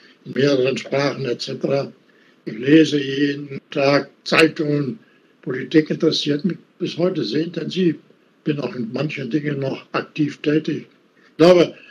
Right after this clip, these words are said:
wenn man einmal das politische Empfinden mitbekommen hat und, oder die Begeisterung für Politik. Und Politik heißt ja, das Zusammenleben mit den Menschen zu gestalten,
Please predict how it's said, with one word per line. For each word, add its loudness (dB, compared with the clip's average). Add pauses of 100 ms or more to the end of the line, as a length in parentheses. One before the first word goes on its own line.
(440)
wenn 4
man 0
einmal 2
das -4 (260)
politische 4
Empfinden 2
mitbekommen 2
hat -6
und, -6 (240)
oder -2 (460)
die 4
Begeisterung 4
für -8
Politik. -14 (120)
Und -14
Politik 0
heißt 2
ja, 0 (300)
das -6
Zusammenleben -2
mit -4
den 0
Menschen -2
zu -6
gestalten, -8